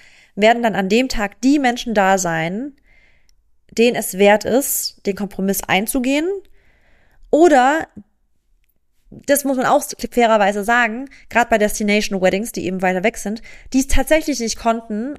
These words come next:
Und dann ist es aber auch okay. Und es bedeutet nicht, dass ihr denen nichts wert seid oder dass ihr, ähm, dass, dass ihr nicht die Priorität in deren Leben seid oder dass ihr denen nichts bedeutet oder sonst was.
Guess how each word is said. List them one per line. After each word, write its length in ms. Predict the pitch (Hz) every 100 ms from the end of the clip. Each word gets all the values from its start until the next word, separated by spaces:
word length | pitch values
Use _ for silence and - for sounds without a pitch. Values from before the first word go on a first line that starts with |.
| _
Und 220 | 240 233
dann 140 | 262
ist 140 | 247 -
es 100 | 233
aber 240 | 233 233
auch 240 | - 247 262
okay. 240 | 214 240
Und 80 | 226
es 80 | 214
bedeutet 400 | 202 196 233 208
nicht, 240 | 254 277
dass 140 | 254 -
ihr 120 | 226
denen 240 | 226 214
nichts 420 | 202 196 - - -
wert 460 | 180 208 269 262
seid 440 | - 285 262 269 269 - - -
oder 200 | 208 208
dass 200 | 202 202
ihr, 380 | 220 220 202 202
ähm, 480 | 196 190 180 185 185 - - - - _ -
dass, 340 | 202 - -
dass 320 | - 190 - -
ihr 160 | 220
nicht 160 | 220 226
die 60 | 226
Priorität 560 | - 226 226 - 269
in 100 | 247
deren 220 | 240 240
Leben 240 | 220 247 240
seid 400 | 233 220 226 226
oder 160 | 202
dass 240 | 196 196 -
ihr 380 | 208 202 202 196
denen 180 | 208
nichts 240 | 208 214 -
bedeutet 380 | 220 220 262 208
oder 80 |
sonst 200 | 214 -
was. 100 | 277